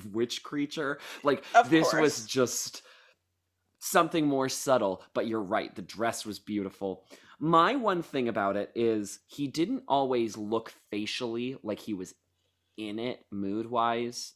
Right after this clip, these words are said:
Speaker 1: At times you could see the
Speaker 2: Mm-hmm.
Speaker 1: concentration happening. So it wasn't quite great for me, but it was a very good dance and performance.
Speaker 2: Yeah, I think he seemed a little heavy on his feet at times, but such a delightful dance. It really is one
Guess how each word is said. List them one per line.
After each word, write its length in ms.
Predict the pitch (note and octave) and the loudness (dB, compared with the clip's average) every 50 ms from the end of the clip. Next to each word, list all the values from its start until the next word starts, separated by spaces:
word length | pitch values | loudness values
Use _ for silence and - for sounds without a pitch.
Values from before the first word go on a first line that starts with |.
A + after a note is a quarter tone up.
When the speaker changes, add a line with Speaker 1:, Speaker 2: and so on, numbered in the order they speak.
| - | -6
Speaker 1:
At 140 | A#2 B2 - | -6 -6 -6
times 360 | - - B2+ A#2 A#2 A#2+ A#2 | -6 -6 -4 -2 -2 -4 -4
you 80 | A#2+ A#2+ | -6 -8
could 160 | - B2 G#2+ A#3+ | -10 -10 -8 -6
see 120 | A#3 A#3 | -4 -2
the 60 | G#3 | -2
Speaker 2:
Mm-hmm. 80 | F#3+ F#3 | -2 -4
Speaker 1:
concentration 800 | - - F#2+ - - - F#2+ - - - F2+ E2+ E2 - - C2+ | -6 -8 -10 -10 -10 -10 -12 -10 -10 -8 -8 -8 -8 -10 -12 -12
happening. 500 | - - - - - - A1+ G#1 - - _ _ _ - - - - - | -14 -16 -18 -18 -18 -18 -18 -18 -20 -20 _ _ _ -20 -20 -20 -18 -12
So 340 | - - C#3 B2+ A#2 G#2+ - - - - - | -4 0 2 4 2 2 0 -6 -8 2 4
it 140 | D3 D#3 | 4 4
wasn't 380 | C3+ B2+ C#3+ D#3 - E3 - - | 6 6 4 4 2 0 -6 -8
quite 520 | - - - - B2 B2 C3+ D3 D3 - B2+ | -12 -12 -4 0 0 2 2 0 -2 -6 -6
great 320 | B2+ C3+ C3+ C3+ - - | -4 -4 -4 -4 -6 -8
for 120 | - D#3 C#3 | -8 -6 -4
me, 200 | C3+ C#3 D3 D#3+ | -2 -2 -2 -2
but 120 | C#3+ B2 | -2 -4
it 40 | A2 | -4
was 120 | G2+ G2+ | -2 -2
a 60 | A#2 | -4
very 480 | G2+ F2 E2+ D#2+ G2+ A2 G#2 G2 F#2 F2+ | -4 -4 -4 -4 -2 -2 -2 -2 -4 -6
good 420 | E2 D2+ - F2+ E2 D#2+ C#2+ D2+ - | -8 -10 -12 -12 -12 -12 -14 -14 -12
dance 340 | G2 F#2 E2+ D#2+ D#2+ - D#2+ | -10 -10 -10 -10 -12 -14 -16
and 120 | D2+ - | -16 -16
performance. 720 | _ - D2 - A1+ A1 G#1+ G#1 - - - - - - - _ _ _ _ _ _ _ _ _ _ - | _ -18 -16 -14 -16 -16 -16 -16 -18 -18 -18 -20 -20 -20 -20 _ _ _ _ _ _ _ _ _ _ 4
Speaker 2:
Yeah, 280 | C4+ C#4+ A#3+ D#3 - - | 8 10 10 10 10 10
I 140 | - - E4 | 10 10 10
think 300 | - - E4+ F4+ - - _ | 8 4 -2 -4 -6 -8 _
he 160 | - G4+ G#4 | 4 6 6
seemed 260 | G4+ - G4 G#4 G#4+ | 6 6 4 4 6
a 80 | B4 G#4 | 6 6
little 240 | D4 - - F#3+ G3 | 8 8 8 8 8
heavy 300 | G3 - - - F3+ E3 | 8 6 4 6 6 6
on 140 | E3 E3+ G3 | 6 4 2
his 280 | - G#3+ F3+ - - | -4 -8 -8 -8 -8
feet 320 | - - - D#3+ E3+ E3+ - | -8 -8 -10 -8 -8 -4 2
at 220 | - F#3+ G3 - - | 4 4 4 4 2
times, 540 | - G#3+ G3+ G3+ G3 G3 G3+ G3 G#3+ - - | 2 4 4 4 4 2 0 -2 -4 -6 6
but 400 | - A#3 G3 F3+ E3+ - - - | 8 10 12 12 10 8 4 -4
such 380 | - - - - D#4 - - - | -8 -6 2 6 6 6 6 4
a 40 | C4 | 0
delightful 540 | - - G#3+ F#3 A2+ A#2 - - - G3 - | 0 2 4 6 6 6 6 4 2 0 2
dance. 560 | - A#2 C3 D3+ B2+ C#3+ D#3+ D3 G3+ - - - | 4 4 4 6 4 4 2 0 -4 -2 6 8
It 180 | A#3+ B3 A#3+ - | 8 8 10 10
really 260 | G3+ G3+ G3 G#3 G3 | 10 10 10 10 10
is 220 | F#3 G3 F#3+ - | 10 8 6 4
one 380 | F#3+ F#3 E3+ E3+ E3+ E3 E3+ | 0 2 4 4 4 2 -2